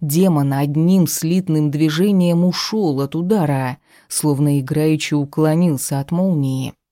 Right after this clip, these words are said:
а потом совершил бросок. Так умеют двигаться только кошки и змеи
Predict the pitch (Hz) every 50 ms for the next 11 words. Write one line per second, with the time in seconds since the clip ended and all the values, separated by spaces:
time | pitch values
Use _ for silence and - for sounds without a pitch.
0 | _ - 226 226 226 226 226 220 247 262 269 247 - 165 143 202 - - - 185
1 | 214 220 208 233 247 247 - - - - 151 143 135 123 - - - - _ _
2 | - _ _ _ _ - 151 143 143 - 156 156 151 156 156 151 143 143 147 175
3 | 170 151 151 147 - - 143 147 156 156 151 147 - 147 147 - - 160 165 165
4 | - - - - 143 131 - _ - 170 170 160 143 - - 165 160 160 156 147
5 | 135 131 123 127 127 127 120